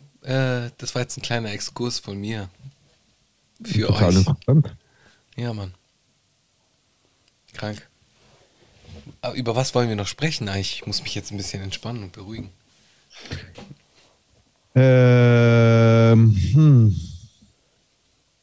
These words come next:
Speaker 2: Das ist eine gute Frage. Wa-, wa-, was gab's noch Tagesaktuelles?
Speaker 1: Ah, hast du das von Six Nine mitbekommen? Äh,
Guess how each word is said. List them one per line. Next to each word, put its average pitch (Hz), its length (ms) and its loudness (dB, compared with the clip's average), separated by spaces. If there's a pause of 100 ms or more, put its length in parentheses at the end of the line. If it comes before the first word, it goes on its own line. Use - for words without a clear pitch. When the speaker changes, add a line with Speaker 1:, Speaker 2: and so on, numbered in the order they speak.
(260)
Speaker 2:
Das 95 140 -2
ist - 60 -6
eine 107 120 2
gute 123 280 0
Frage. 117 460 2
Wa-, 95 240 2
wa-, 92 180 -2 (140)
was 101 300 -2
gab's 123 280 -2
noch 110 240 0 (1120)
Tagesaktuelles? 95 1120 0
Speaker 1:
Ah, 160 200 0
hast 139 180 -2
du 123 40 -2
das 120 180 -8
von 120 200 -4
Six - 340 -8
Nine 147 180 -2
mitbekommen? 170 680 -8 (280)
Äh, 120 680 -10